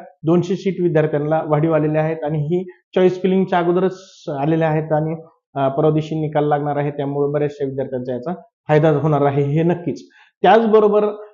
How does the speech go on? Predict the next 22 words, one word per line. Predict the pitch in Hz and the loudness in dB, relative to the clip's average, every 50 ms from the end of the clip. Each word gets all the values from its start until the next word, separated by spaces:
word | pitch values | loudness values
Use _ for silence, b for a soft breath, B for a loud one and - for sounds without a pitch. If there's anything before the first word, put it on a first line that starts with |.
| _ _ - | _ _ -6
म-, | 151 151 151 151 151 151 151 - 165 | -2 0 0 2 2 0 0 0 0
एमजीएम | 170 175 180 170 202 208 190 | 2 2 4 6 6 6 4
कॉलेज, | - 196 180 151 127 127 123 - - - - | 4 2 2 2 2 0 -2 -6 -8 -8 -6
महात्मा | 139 131 135 131 131 - 147 147 151 | -6 -4 -4 -6 -6 -6 -4 -4 -2
गांधी | 139 143 143 147 143 151 | -2 -2 -2 -2 -2 -4
मेडिकल | 151 147 139 135 143 139 143 139 139 | -4 -4 -4 -4 -4 -4 -4 -4 -4
कॉलेज | 139 135 131 139 135 | -4 -4 -4 -4 -4
जे | 135 139 151 | -4 -6 -6
आहे | 139 131 139 - | -6 -4 -4 -4
आपलं | 160 - 151 156 | -4 -4 -6 -6
संभाजीनगरचं, | 151 160 143 139 147 143 143 143 147 143 143 147 143 143 - 190 202 208 202 - _ _ _ _ _ - | -4 -4 -4 -2 -2 -2 -2 -2 -4 -4 -4 -4 -6 -6 -6 -6 -8 -8 -8 -14 _ _ _ _ _ -8
याच्याही | 135 131 - 165 175 196 | -8 -4 0 2 2 2
पन्नास | 180 - 180 175 170 170 170 - | 2 2 0 0 0 0 -2 -2
सीट्स | - 170 165 - - | -2 -2 -2 -2 -2
वाढीव | 156 151 147 156 156 | -2 0 0 0 2
आलेल्या | 156 151 151 151 151 151 | 2 2 2 2 2 0
आहेत. | 143 151 151 | 0 0 0
त्यांच्या | 151 151 147 147 147 160 151 | 0 -2 -2 -2 -2 -4 -4
पहिल्या | - 165 160 175 180 185 | 0 0 2 2 2 0
सीट्स | 175 - - 175 175 - | 0 -2 -2 -4 -4 -4
दोनशे | - - 143 156 165 165 151 196 185 | -10 -6 -2 0 0 0 0 0 0
होत्या | 170 160 160 165 165 | 0 0 0 -2 -4